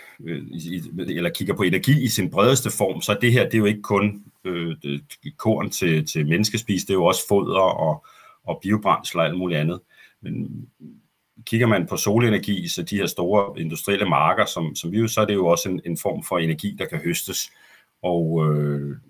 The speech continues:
kigger man på hele verdens energi, samlede, ikke, ikke energi, fordi det, det er flere ting, men, øh, men med strømforbruget, jamen, så kan vi dække det globale strømforbrug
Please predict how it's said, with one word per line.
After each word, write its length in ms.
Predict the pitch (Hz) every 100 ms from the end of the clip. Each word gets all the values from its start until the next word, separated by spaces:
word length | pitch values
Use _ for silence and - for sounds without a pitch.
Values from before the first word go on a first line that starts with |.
| _
kigger 200 | - 113
man 160 | 101 90
på 60 |
hele 340 | 85 131 151 147
verdens 600 | 85 80 98 - - - _
energi, 340 | - 85 - 104 -
samlede, 760 | - - 107 117 107 85 80 76 -
ikke, 300 | 107 117 117
ikke 180 | 120
energi, 420 | 123 185 123 123 110
fordi 160 | 92 90
det, 300 | 98 - -
det 200 | 98 92
er 60 | -
flere 160 | 92
ting, 340 | 98 101 80 95
men, 260 | 87 85
øh, 220 | 82 78 78
men 300 | 82 80 80
med 80 |
strømforbruget, 760 | 80 - 120 135 117 101 85 90 _ _ - - _
jamen, 200 | 92 87
så 140 | 80 107
kan 160 | 117
vi 40 | 104
dække 480 | 95 95 101 117 117 _ _ _
det 120 | 127 110
globale 440 | 92 117 113 107
strømforbrug 800 | - 85 90 - - 92 82